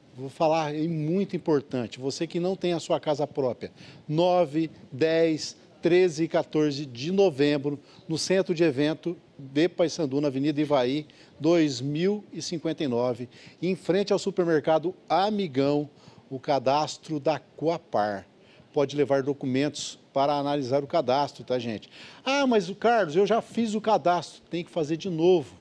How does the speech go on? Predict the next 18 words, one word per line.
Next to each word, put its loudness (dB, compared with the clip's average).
"Ah, 2
por -2
quê?" 2
Porque -2
tem -4
que 0
atualizar 2
o 0
cadastro. -2
Então, -4
você -4
leve 2
os -8
documentos, -2
tá -4
bom? 0
E -2
procure, 2